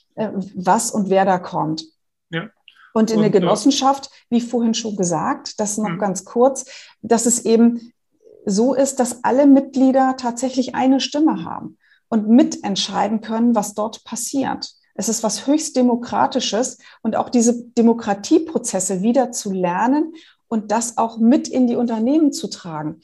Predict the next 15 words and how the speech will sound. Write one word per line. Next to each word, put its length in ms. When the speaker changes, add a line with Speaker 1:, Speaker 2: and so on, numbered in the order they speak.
Speaker 1:
Es 160
ist 180
gar 160
nicht 220
schlimm 520
zu 160
fragen, 840
wie 340
ist 180
denn 200
deine 360
Denke 320
dazu? 520
Speaker 2:
Mhm. 80
Speaker 1:
Ja? 80